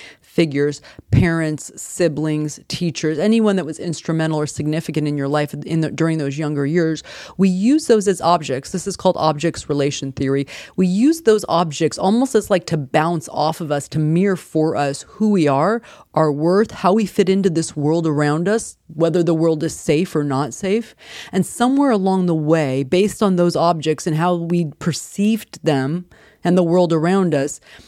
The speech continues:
we determined to ask for a need was a, was a burdensome, was a burden or a bother. And sometimes it cannot even be be-, between us and another person. Sometimes maybe it's seeing a parent's reaction to a sibling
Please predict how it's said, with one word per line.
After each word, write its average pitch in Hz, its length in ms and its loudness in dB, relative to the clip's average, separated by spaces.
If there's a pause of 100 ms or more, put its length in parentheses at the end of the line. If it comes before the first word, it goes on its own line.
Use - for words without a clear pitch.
(180)
we 202 160 6
determined 196 540 2
to 190 160 -2
ask 175 340 -2
for 196 200 -2
a 175 80 2
need 165 520 2 (220)
was 156 240 2
a, 156 140 -2 (100)
was 156 240 0
a 160 60 -4
burdensome, 190 680 2
was 170 160 2
a 175 60 2
burden 202 380 4
or 165 240 0
a 160 80 0
bother. 190 340 2
And 160 100 -2
sometimes 330 380 2
it 208 80 4
cannot 220 260 2
even 214 220 2
be 185 100 2
be-, 180 180 0
between 165 420 0
us 190 180 2
and 180 80 0
another 170 300 2
person. 214 420 0 (260)
Sometimes 262 360 4
maybe 214 280 4
it's 175 140 -2
seeing 202 380 0 (180)
a - 80 -8
parent's 214 380 2
reaction 180 420 2
to 165 140 -4
a 156 80 -2
sibling - 600 0